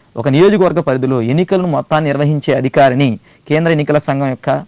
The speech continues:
ఆదేశాల మేరకు, రాష్ట్ర ఎన్నికల సంఘం యొక్క ఆదేశాల మేరకు నిర్వహించే అధికారిని ఏమని పిలుస్తారు అనగా, "రిటర్నింగ్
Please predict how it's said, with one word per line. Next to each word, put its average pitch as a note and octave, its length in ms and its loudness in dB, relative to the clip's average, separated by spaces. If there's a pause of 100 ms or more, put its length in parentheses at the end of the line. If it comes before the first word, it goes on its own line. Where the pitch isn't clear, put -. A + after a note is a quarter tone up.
(180)
ఆదేశాల C3+ 380 -2
మేరకు, C3+ 320 -4
రాష్ట్ర C#3 300 -2
ఎన్నికల C3+ 200 -4
సంఘం B2+ 200 -6
యొక్క B2+ 180 -6
ఆదేశాల B2 360 -4
మేరకు B2 220 -6
నిర్వహించే A#2+ 400 -4
అధికారిని A#2+ 440 -2
ఏమని C#3 180 0
పిలుస్తారు C3 560 -2
అనగా, G#2+ 440 -8 (520)
"రిటర్నింగ్ D#3 600 0